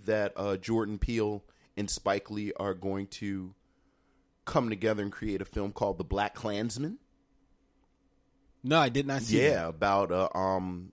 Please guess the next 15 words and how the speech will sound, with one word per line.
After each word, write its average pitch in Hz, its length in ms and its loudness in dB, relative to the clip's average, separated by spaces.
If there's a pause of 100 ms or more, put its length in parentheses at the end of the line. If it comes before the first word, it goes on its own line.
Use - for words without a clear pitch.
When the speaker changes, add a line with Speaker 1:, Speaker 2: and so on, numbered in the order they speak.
Speaker 1:
apparently 156 400 6
it's - 120 -2
a 98 60 -6
true 139 180 -4
story 101 400 0 (1000)
about 104 260 4
a - 40 0
federal 101 440 2
agent 95 440 -4
who 95 120 -6
infiltrated 90 560 -6
the 87 60 -12
Ku - 160 -12
Klux - 300 -6
Klan. 80 300 -6